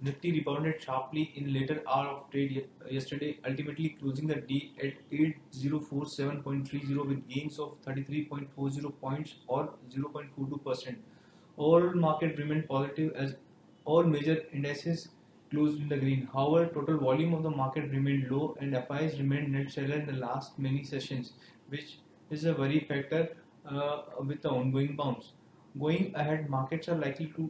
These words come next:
remain volatile amid F O M C policy meet, which will conclude by day end. Technically, short-term trend of Nifty remains weak on holding below eighty-one eighty, eighty-two hundred, where key two hundred lemma is placed.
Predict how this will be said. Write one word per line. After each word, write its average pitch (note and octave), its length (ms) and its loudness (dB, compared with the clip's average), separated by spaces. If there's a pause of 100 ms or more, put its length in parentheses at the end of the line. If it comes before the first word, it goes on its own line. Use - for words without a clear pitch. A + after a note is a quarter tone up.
remain D3 400 -8
volatile C#3 440 -4 (100)
amid C#3+ 180 -6
F C3 200 -6
O D3+ 60 -4
M D3+ 120 -10
C E3 240 -12 (100)
policy C#3 400 -2
meet, C#3+ 360 2 (100)
which C#3 220 -10
will D#3 160 -2 (420)
conclude D3 500 -4
by D3 260 -2 (120)
day C#3+ 260 -2
end. C3 240 -4 (360)
Technically, E3 500 -2
short-term E3+ 560 -2
trend D#3+ 300 0
of - 180 -6
Nifty C#3+ 380 -2
remains C#3 360 -2
weak D3+ 280 -2 (100)
on D3 80 -12 (180)
holding D3+ 380 -8
below D#3 220 -8 (120)
eighty-one D#3 500 2
eighty, C#3 340 0
eighty-two C#3+ 260 -2
hundred, C3+ 360 0 (320)
where D3+ 200 2 (140)
key F3 340 -4
two D#3 80 0
hundred D3 320 -4 (140)
lemma C#3+ 360 -4
is C#3 120 -8
placed. - 380 -10